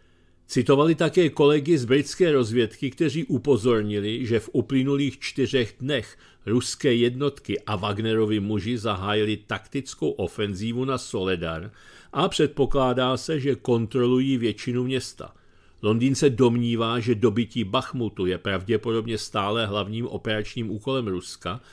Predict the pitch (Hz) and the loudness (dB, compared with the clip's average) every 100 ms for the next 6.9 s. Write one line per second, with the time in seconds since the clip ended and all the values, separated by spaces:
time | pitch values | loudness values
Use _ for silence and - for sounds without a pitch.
0 | - - - 107 117 107 120 120 127 113 | -20 -20 -8 0 0 0 -2 0 -2 -4
1 | - 156 139 101 90 85 - 101 - 110 | 0 2 2 0 -2 -4 -4 -4 -2 -2
2 | 107 113 - 104 - 95 92 110 120 117 | -2 -2 -4 -8 -4 -6 -2 -4 -2 -4
3 | 123 113 - 127 117 110 - 139 - 139 | -4 -8 -8 -10 -8 -6 -4 -4 -6 -6
4 | 113 123 - 104 87 101 92 104 101 - | -4 -6 -6 -6 -6 -4 -4 -4 -4 -6
5 | 123 - 107 104 107 85 80 87 82 - | -8 -6 -6 -2 -4 -4 -10 -8 -10 -10
6 | 110 113 98 87 - 85 82 82 104 | -10 -8 -8 -10 -10 -12 -10 -10 -10